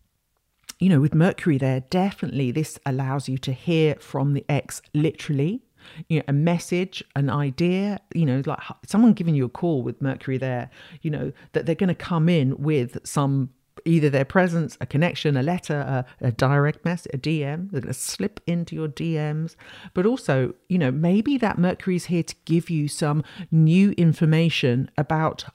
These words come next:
old patterns. So it has to be from the past, if this South Node energy, but the information to you might be new with Mercury there. And perhaps this new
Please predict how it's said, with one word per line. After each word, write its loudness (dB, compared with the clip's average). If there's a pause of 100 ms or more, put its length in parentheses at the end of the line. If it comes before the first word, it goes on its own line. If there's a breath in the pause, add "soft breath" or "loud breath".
(100)
old 2 (140)
patterns. -6 (240)
So 0
it -2
has -2
to 0
be 4
from 4
the 2
past, -4
if -4
this -6
South -6
Node -4
energy, -6 (180 loud breath)
but -2
the 2
information 2
to -2
you 2 (200 loud breath)
might -2
be 2
new 4
with -4
Mercury -2
there. -4 (1200 soft breath)
And 2
perhaps -4
this 2
new 2